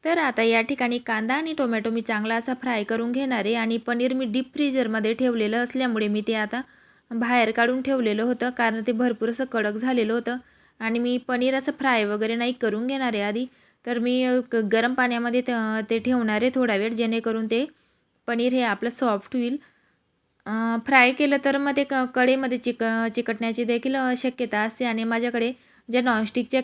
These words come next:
कढई आहे त्यांची सगळी कोटिंग निघालेली, कारण भरपूर दिवसापूर्वीचे आहे, त्यामुळे मी कढईमध्ये वगैरे असं फ्राय नाही करून घेणार आहे ते.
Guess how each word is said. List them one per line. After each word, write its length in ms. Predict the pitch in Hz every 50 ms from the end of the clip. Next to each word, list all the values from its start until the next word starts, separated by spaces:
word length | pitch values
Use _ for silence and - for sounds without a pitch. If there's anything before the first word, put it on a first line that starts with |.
| 262
कढई 300 | - 240 226 226 226 254
आहे 200 | 254 254 254 240
त्यांची 300 | 220 - 226 220 220 240
सगळी 260 | 240 247 233 233 240
कोटिंग 400 | 233 - 233 214 190 208 226 233
निघालेली, 480 | 247 247 240 254 247 240 208 196 208 220
कारण 280 | 220 226 220 220 233 233
भरपूर 320 | 247 247 240 - - 214
दिवसापूर्वीचे 760 | 208 226 233 226 - 262 247 - 220 208 202 208 202 202 220
आहे, 200 | 226 226 226 220
त्यामुळे 440 | 220 - 226 220 220 220 226 220 220
मी 180 | 220 233 240 247 - - _ _ _ _ _
कढईमध्ये 460 | - 240 233 240 254 254 254 220 214
वगैरे 260 | 202 202 202 214 214 214
असं 180 | 220 220 254
फ्राय 300 | 233 - 240 240 220 208
नाही 140 | 208 220 233
करून 260 | 226 240 226 226 226
घेणार 280 | 233 247 247 247 240 220 190
आहे 60 | 190
ते. 220 | 185 208 233 254